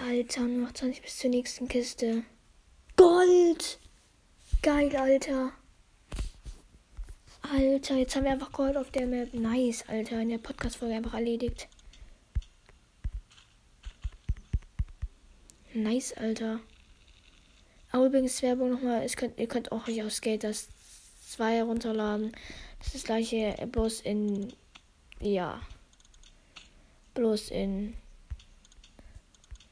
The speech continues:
bloß halt in, wie nennt man's, äh, Skate halt, ähm, in Board halt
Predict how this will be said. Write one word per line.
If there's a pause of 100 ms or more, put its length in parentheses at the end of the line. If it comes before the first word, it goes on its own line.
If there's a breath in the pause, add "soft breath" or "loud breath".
(720 soft breath)
bloß
halt
in, (1120 loud breath)
wie
nennt
man's,
äh, (3250 loud breath)
Skate
halt,
ähm, (800 loud breath)
in (3250)
Board
halt